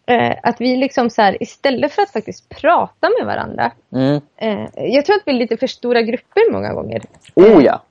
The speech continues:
Speaker 1: Att
Speaker 2: Oh
Speaker 1: vi
Speaker 2: ja.
Speaker 1: är alldeles för stora kyrkor.
Speaker 2: Oh
Speaker 1: Eh,
Speaker 2: ja,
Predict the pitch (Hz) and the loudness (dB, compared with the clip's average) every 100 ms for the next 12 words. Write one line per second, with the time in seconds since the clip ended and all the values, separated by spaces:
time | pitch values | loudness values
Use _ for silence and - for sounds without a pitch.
0 | _ - 220 165 220 - 269 262 339 - | _ -6 0 4 2 0 -2 0 -4 -6
1 | 233 - 196 202 208 202 - 247 - _ | -10 -6 -4 -2 -4 -4 -4 -4 -6 _
2 | - 156 233 247 202 208 185 | 0 4 6 6 4 0 -4